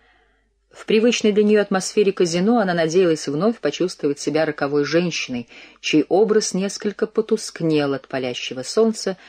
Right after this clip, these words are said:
и нашего полузатворнического образа жизни. Против моего ожидания Анна не стала противиться этой светской затее и даже как будто была довольна.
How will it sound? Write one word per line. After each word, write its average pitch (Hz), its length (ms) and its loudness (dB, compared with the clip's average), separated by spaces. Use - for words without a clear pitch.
и 160 100 0
нашего 202 380 -2
полузатворнического 175 1400 0
образа 139 440 -6
жизни. 117 480 -10
Против 226 480 2
моего 190 360 2
ожидания 180 800 0
Анна 226 400 2
не 226 180 2
стала 220 420 -2
противиться 202 680 -2
этой 135 200 -6
светской 131 500 -8
затее 151 520 0
и 160 80 0
даже 247 240 0
как 233 240 -4
будто 226 640 0
была 196 280 0
довольна. 131 560 -6